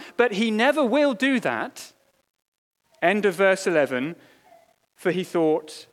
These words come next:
"He may die too, just like his brothers." He thinks Tamar is the reason that his sons are dead. He blames her. And he effectively locks her up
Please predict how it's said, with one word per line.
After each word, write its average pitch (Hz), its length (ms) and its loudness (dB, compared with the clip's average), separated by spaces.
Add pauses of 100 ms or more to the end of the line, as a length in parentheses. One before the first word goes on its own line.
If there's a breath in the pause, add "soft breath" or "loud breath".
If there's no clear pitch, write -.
(340)
"He 196 320 -4
may 175 300 0
die 156 340 0
too, 123 480 -8
just 143 420 -2
like 123 280 -4
his 120 180 -8
brothers." 107 720 -6 (680)
He 277 320 2
thinks 233 520 -2
Tamar 185 640 0
is 143 140 -2
the 143 100 -2
reason 123 560 -6 (580)
that 151 180 -4
his 143 200 -8
sons 123 640 -8 (220)
are 120 100 -4
dead. 104 340 -6 (920)
He 135 100 -12
blames 139 720 -4 (240)
her. 113 360 -8 (1300)
And 120 100 -12
he 123 80 -6
effectively 139 840 -6
locks - 600 -6
her 147 320 -4
up 107 340 -6